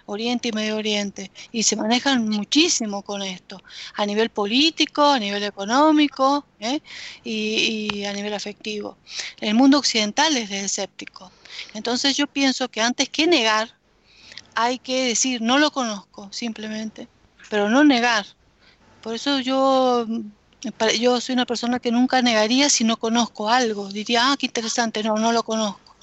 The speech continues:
Pero puede ser, ¿por qué no? Todo es posible. Porque no estamos hablando de una cuestión de fe acá, estamos hablando de cálculos hechos con, con los astros que están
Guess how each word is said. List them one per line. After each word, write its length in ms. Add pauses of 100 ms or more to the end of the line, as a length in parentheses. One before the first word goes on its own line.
(380)
Pero 160
puede 240
ser, 260 (280)
¿por 160
qué 120
no? 200
Todo 200
es 80
posible. 680 (500)
Porque 240
no 80
estamos 260
hablando 340
de 60
una 100
cuestión 280
de 100
fe 220
acá, 220
estamos 240
hablando 240
de 80
cálculos 580
hechos 300
con, 260
con 220
los 160
astros 260
que 100
están 420